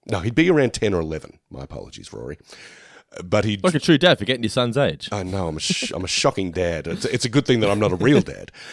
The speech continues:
Speaker 1: He drew this wonderful, uh, full-colour picture of Cartman with Cartman across the top. I've still got it on the wall here. I'm gonna take a picture of it and
Speaker 2: Oh,
Speaker 1: put it
Speaker 2: really?
Speaker 1: up on the page.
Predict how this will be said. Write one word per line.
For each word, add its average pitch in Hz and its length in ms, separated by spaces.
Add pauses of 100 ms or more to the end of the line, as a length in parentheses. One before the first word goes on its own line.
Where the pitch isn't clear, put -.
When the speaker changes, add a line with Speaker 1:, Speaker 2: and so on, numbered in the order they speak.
(300)
Speaker 1:
He 110 460
drew 117 560
this 113 420
wonderful, 90 880 (200)
uh, 82 200
full-colour 165 540
picture 123 380
of 90 100
Cartman 98 420 (220)
with 101 180 (160)
Cartman - 640 (180)
across 117 320
the 95 120
top. 101 320 (240)
I've 113 100
still - 240
got 175 160
it 151 80
on 135 120
the 113 60
wall 107 300
here. 82 220
I'm 95 80
gonna 92 160
take - 220
a 101 60
picture 101 280
of 87 80
it 90 100
and - 100
Speaker 2:
Oh, 143 40
Speaker 1:
put 139 120
it 104 40
Speaker 2:
really? 101 80
Speaker 1:
up 92 80
on 90 80
the 82 40
page. 80 440